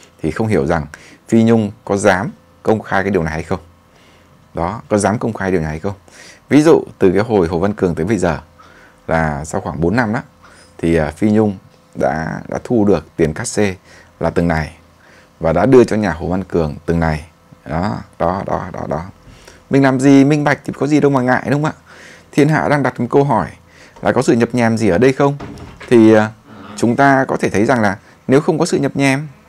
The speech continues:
thì cứ thế mà, mà, mà công khai thôi. Tôi không nghĩ là có cái vấn đề gì ở đây trong vấn đề đó. Và tôi mong rằng là ca sĩ Phi Nhung hãy, ờ, ca sĩ Phi Nhung hãy làm rõ cái vấn đề này,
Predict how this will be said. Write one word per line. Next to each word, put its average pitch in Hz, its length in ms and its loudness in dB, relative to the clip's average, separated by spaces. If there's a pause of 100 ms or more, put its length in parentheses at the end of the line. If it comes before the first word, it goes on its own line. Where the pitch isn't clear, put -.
(760)
thì 139 120 0
cứ 147 120 4
thế 156 220 4
mà, 147 340 0
mà, 131 200 -2
mà 131 120 -2
công 156 180 -4
khai 165 200 0
thôi. 180 240 0 (1000)
Tôi 139 180 6
không 151 220 -2
nghĩ 151 160 4
là 135 120 2
có - 160 -2
cái 147 140 -2
vấn 127 160 0
đề 139 200 2
gì 90 440 2
ở 78 120 -2
đây 117 160 2
trong 117 180 -4
vấn 101 100 -4
đề 107 120 0
đó. 73 240 -4 (600)
Và 92 220 4
tôi 110 140 0
mong 113 200 0
rằng 90 200 -2
là 78 160 -4 (320)
ca 107 100 0
sĩ 147 380 -2
Phi 123 240 -2
Nhung 123 240 -2 (920)
hãy, 123 420 -2 (1400)
ờ, 78 200 -6
ca 92 60 -4
sĩ 104 140 -6
Phi 120 140 -4
Nhung 120 220 0 (320)
hãy 104 420 -4 (840)
làm 85 200 0
rõ 80 160 -4
cái 117 120 -6
vấn 110 100 -4
đề 117 140 -2
này, 80 220 -6